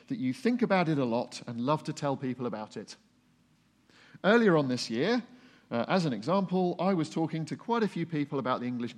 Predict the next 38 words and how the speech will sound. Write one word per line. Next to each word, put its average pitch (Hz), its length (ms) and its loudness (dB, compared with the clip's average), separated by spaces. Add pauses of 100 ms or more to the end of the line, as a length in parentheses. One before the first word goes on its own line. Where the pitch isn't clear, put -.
English 123 320 -6
cricket, - 260 -10 (100)
cricket 127 300 -6
team. 95 260 -8 (280)
Yep. 226 160 2 (880)
They 247 100 6
won 247 220 8
the 233 80 6
World 151 280 4
Cup, 240 320 -2
and 196 140 2
they 214 80 6
did 226 220 4
it 170 80 2
in 170 100 0
a 190 80 0
super 277 440 6
over. 135 380 0 (960)
And 110 160 -10
Ben 143 220 0
Stokes 123 380 -6
was 123 100 -6
amazing. 107 400 -4 (640)
You 110 60 -8
think 226 260 0
about 240 240 8
it 220 80 6
a 180 60 4
lot, 190 420 2
and 147 100 -2
you 135 120 2
love 190 220 4
to 180 100 -4
tell 170 180 0
other 156 140 2
people 147 260 -4
about 123 320 0
it. 92 100 -10